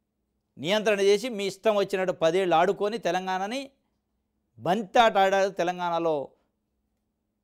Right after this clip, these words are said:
ప్రజాస్వామ్యం లేదు, రాజ్యాంగం లేదు. మీకు నచ్చినప్పుడు ప్రజాస్వామ్యం, నచ్చనప్పుడు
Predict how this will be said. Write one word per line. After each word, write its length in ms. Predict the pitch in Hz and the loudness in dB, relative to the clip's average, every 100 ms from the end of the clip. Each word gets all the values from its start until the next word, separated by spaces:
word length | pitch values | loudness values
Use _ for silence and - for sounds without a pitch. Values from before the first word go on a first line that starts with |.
| - | -6
ప్రజాస్వామ్యం 640 | 156 190 208 202 202 202 202 | 0 4 4 2 0 0 -2
లేదు, 160 | 208 220 - - 139 | -4 -6 -14 -10 -2
రాజ్యాంగం 480 | 180 170 202 202 202 | -2 0 0 0 -2
లేదు. 120 | 202 190 | -4 -6
మీకు 180 | 165 160 | -6 -6
నచ్చినప్పుడు 480 | 175 - 208 180 180 185 | -6 -4 -4 -2 -4 -2
ప్రజాస్వామ్యం, 520 | 190 196 208 202 180 | 0 -2 -2 -6 -6
నచ్చనప్పుడు 460 | 170 185 180 175 | -6 -6 -6 -6